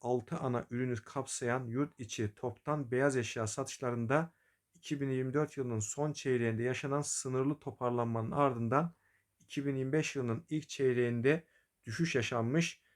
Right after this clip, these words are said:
ve satışlar yıllık bazda yüzde on beş oranında daralmış. Böylece yurt içi toptan satışlar finansal koşullardaki sıkılaşma ve talepteki zayıflamanın etkisiyle negatife dönmüştür.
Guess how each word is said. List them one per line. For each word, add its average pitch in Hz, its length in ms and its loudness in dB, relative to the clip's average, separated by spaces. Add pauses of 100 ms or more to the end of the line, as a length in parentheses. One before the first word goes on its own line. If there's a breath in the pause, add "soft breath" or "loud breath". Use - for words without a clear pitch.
(160)
ve 117 80 -2
satışlar 135 500 -2
yıllık 139 400 0
bazda 117 280 0
yüzde 131 280 0
on 151 360 0
beş 117 240 0
oranında 139 420 0
daralmış. 127 720 4 (380 soft breath)
Böylece 135 460 6
yurt 139 340 2
içi 127 200 -6
toptan 143 500 2
satışlar 131 680 0
finansal 131 600 0
koşullardaki 120 760 2
sıkılaşma 135 840 2 (280 soft breath)
ve 117 120 -4
talepteki 131 560 2
zayıflamanın 123 760 6
etkisiyle 135 680 2
negatife 127 440 4
dönmüştür. 117 640 2